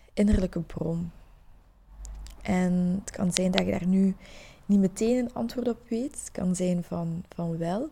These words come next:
Zet het dan eens heel even op pauze en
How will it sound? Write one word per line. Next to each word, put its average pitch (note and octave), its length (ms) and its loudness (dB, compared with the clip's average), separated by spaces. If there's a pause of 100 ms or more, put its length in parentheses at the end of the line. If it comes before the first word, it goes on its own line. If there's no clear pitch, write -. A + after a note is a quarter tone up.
(580)
Zet - 200 -2
het G3 80 2
dan F#3+ 120 4
eens F#3 160 0
heel F#3 100 4
even F3+ 360 -2
op - 120 -12
pauze - 600 -2 (120)
en F#3+ 540 0